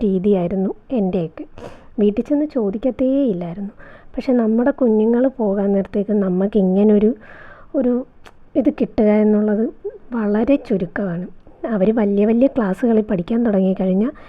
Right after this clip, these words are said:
നമുക്ക് ഈ ഒരു ആഗ്രഹങ്ങളൊന്നും സാധിക്കാൻ പറ്റത്തില്ല. പക്ഷേ ദേ ഞങ്ങളെല്ലാ അമ്മമാരും നല്ല ഹാപ്പിയാണ്. അമ്മമാർ മാത്രമല്ല, കുട്ടികളും നല്ല രീതിയിൽ ഹാപ്പിയാണ്. അതിനകത്ത് ഏറ്റവും വലിയ വിറ്റെന്ന് പറഞ്ഞു കഴിഞ്ഞാൽ ഈ അമ്മമാരുടെ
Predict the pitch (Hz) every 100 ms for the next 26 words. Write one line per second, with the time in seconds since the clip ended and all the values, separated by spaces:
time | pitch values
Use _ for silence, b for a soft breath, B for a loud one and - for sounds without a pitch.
0 | B - 349 330 302 269 254 247 226 190
1 | 202 214 208 202 180 185 190 254 254 190
2 | 180 180 180 208 226 233 - b b b
3 | b 269 262 233 226 220 208 208 196 202
4 | 220 254 202 180 185 185 185 196 196 190
5 | 202 208 220 214 170 - 170 165 - 262
6 | 202 202 196 202 190 185 185 175 233 -
7 | - - 233 185 196 214 180 190 254 208
8 | 180 202 240 277 - 202 165 185 B B
9 | B B B - 185 185 196 214 247 196
10 | 190 269 294 285 277 226 - 247 247 233
11 | 202 202 190 180 196 247 B B B B
12 | - 247 220 202 214 247 254 240